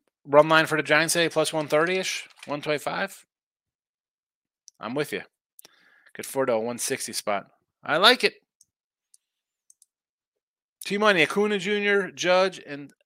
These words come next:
Santander Orioles. Potato homer. Like a cheat code. Also on Reeves over four and a half. Acuna, Judge, and Santander. Has he been in Santander? Isn't he a bank?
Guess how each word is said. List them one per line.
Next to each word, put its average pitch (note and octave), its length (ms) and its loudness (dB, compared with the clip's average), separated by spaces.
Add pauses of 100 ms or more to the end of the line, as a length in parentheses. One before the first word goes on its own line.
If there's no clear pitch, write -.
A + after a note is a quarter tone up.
(120)
Santander D3 1120 -6
Orioles. A#2+ 600 -8 (180)
Potato A2 240 -12
homer. A#2 320 -8 (1160)
Like A2+ 120 -8
a G#2+ 60 -4
cheat B2 240 -6
code. G#2 220 -6
Also A#2 200 -4
on A2+ 140 -2
Reeves A#2 180 -8
over A2+ 120 -4
four A#2 160 -8
and A2 80 -6
a G#2+ 80 -6
half. G#2 200 -12 (1700)
Acuna, A3+ 500 0
Judge, F3+ 600 4 (220)
and C#3 180 -10
Santander. D#3 840 -6
Has A#2+ 140 -4
he G3 60 -2
been G3 200 0
in G3 440 -4 (320)
Santander? G#3+ 600 -8 (1120)
Isn't G#3 140 -6
he G#3+ 120 0
a C#3+ 60 2
bank? C#3+ 400 -2